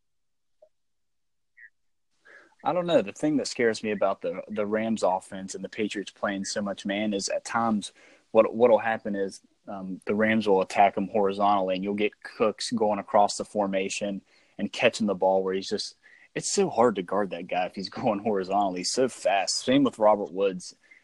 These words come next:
You'll, you'll, you'll kinda get into those. I think we'll see the Patriots at times struggle with that, where they'll, they'll play that cover zero or cover one, and just the, the Rams are going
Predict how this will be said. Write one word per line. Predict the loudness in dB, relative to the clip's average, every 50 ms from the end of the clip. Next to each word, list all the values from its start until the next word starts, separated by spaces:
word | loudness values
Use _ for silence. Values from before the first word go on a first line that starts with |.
| _ _
You'll, | -6 -6 -6 -6 -12 -14 -12 -8
you'll, | -4 -2 -2 -2 -2 0
you'll | 0 0 0
kinda | 2 4 4 4 4
get | 4 4 4 4
into | 4 2 2
those. | 4 4 4 4 2 -4 -10 _ -2
I | 0 0
think | 0 0 -4 -2 -2
we'll | -4 -4
see | -4 -2 -4 -4
the | -4
Patriots | -4 -2 -4 -4 -4 -4 -6 -8 -6 -8
at | -10 -12
times | -8 -6 -6 -4 -6 -6 -8
struggle | -2 0 0 0 0 0 -4
with | -4 -4
that, | -2 -2 -2 0
where | -2 -2 -2
they'll, | -2 -2 -4 -6 -12 -4
they'll | 0 2 2
play | 2 4 2 2
that | 4 2 0 -2
cover | -2 0 0 2 2 0
zero | -4 -2 -2 -2 -2 -2 -2
or | -4
cover | -4 0 2 2 2 0 -2
one, | -2 0 0 0 0 -2 -4
and | -6 -6
just | -4 -4 -4 -4 -4 -8 _ -20 -20 -20 -20 _ _ -6
the, | -4 -2 -2
the | -2 -2 -2 0
Rams | 0 2 2 0 0 0
are | 0
going | 2 4 4 4 4